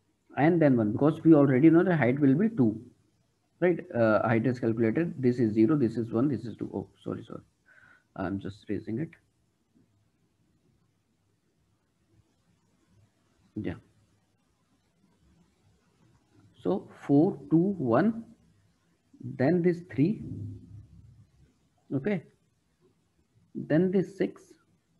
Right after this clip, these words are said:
then this five, and then seven. How it, uh, how so and why so, I will, uh, traverse you, I will use a different color.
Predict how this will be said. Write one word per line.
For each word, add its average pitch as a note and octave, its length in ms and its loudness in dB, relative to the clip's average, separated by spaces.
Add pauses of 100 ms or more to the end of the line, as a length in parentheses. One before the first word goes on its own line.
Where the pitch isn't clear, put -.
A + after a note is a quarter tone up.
(1300)
then D3 300 0
this E3 160 0 (160)
five, C#3 320 -2 (1500)
and C#3+ 300 0
then D3 180 0
seven. F#2+ 360 -6 (800)
How F3+ 340 -2
it, G3 220 -4
uh, C#3+ 160 4
how D#3+ 520 2
so E3+ 200 2
and E3+ 120 4
why C#3+ 220 2 (100)
so, F3+ 200 0
I C3 300 0
will, C#3 280 2
uh, G#2+ 200 -4 (120)
traverse B2+ 400 -2
you, C#3+ 300 2
I A#2 60 -2
will A#2 180 -4
use A#2+ 240 -4
a B2 60 -2
different A#2+ 380 -6
color. A2+ 300 -6